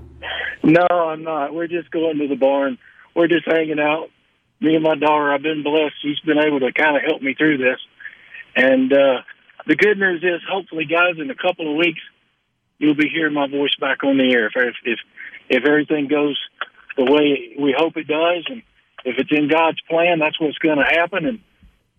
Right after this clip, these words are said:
man, I'm excited. And I'm excited about driving today and getting better every day, getting stronger.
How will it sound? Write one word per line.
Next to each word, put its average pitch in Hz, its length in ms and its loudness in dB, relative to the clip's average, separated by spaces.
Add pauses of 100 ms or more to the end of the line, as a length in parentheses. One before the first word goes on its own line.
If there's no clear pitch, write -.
man, 160 200 2
I'm 151 120 0
excited. 160 600 -2
And 131 280 0
I'm 135 120 4
excited 160 440 0
about 139 280 -4
driving 147 400 -2
today 151 500 0
and 104 80 -10 (720)
getting 151 220 2
better 165 340 2
every 165 200 -4
day, 170 400 0
getting 151 260 -6
stronger. 175 480 -4